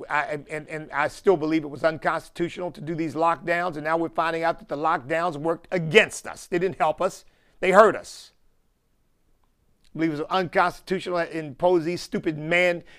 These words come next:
uh, uh, uh, a curfew. The, uh, this dumb governor we've got here in Virginia imposed a curfew from twelve to five. Like, "Oh, oh, yeah.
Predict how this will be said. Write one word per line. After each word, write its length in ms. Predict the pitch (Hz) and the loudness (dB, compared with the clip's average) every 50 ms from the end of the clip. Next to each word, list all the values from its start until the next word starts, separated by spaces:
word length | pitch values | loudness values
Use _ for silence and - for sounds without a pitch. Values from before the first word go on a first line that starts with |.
| - - | -10 -8
uh, 40 | 175 - - 165 151 - | -6 -6 -6 -6 -8 -6
uh, 40 | - | -4
uh, 440 | 143 135 127 117 131 131 120 120 110 - - - - - - | -2 -2 -2 -2 -2 -2 -4 -4 -6 -10 -18 -20 -16 -4 -2
a 120 | 160 160 | -2 -2
curfew. 560 | - - - 214 196 165 - - 160 135 139 | -2 4 6 8 8 8 4 -2 -8 -4 0
The, 160 | 165 156 - | 0 2 2
uh, 60 | 175 185 | 0 -2
this 240 | 151 139 202 - | -2 -4 -6 -6
dumb 460 | - - 143 - 226 214 202 180 170 147 | -6 -2 6 8 10 10 10 6 2 2
governor 280 | 190 190 170 170 160 | 2 2 2 0 -2
we've 180 | 151 170 165 143 | -4 -4 0 2
got 200 | 180 175 156 151 | 4 4 4 2
here 140 | 170 170 151 | 0 -4 -4
in 40 | |
Virginia 400 | - 143 131 127 170 165 151 147 | -6 -8 -4 -4 -4 -4 -4 -6
imposed 360 | 135 135 - 175 170 156 117 120 | -10 -6 -2 -2 -2 -2 -4 -6
a 40 | |
curfew 320 | 110 - 170 160 - - 127 | -4 -4 -4 -4 -4 -6 -12
from 140 | 117 120 - | -14 -14 -4
twelve 300 | - 175 170 156 123 135 | 0 2 2 2 2 -2
to 60 | 123 | -6
five. 300 | - - 156 139 127 - | -4 -2 -2 -2 -2 -4
Like, 260 | 110 95 92 98 - | -6 -10 -10 -4 0
"Oh, 360 | 160 185 202 190 160 120 - - | 2 4 4 4 2 0 -4 -4
oh, 280 | 120 151 165 160 127 | -2 0 0 0 0
yeah. 320 | 95 107 123 147 135 107 | -2 -4 -6 -6 -6 -6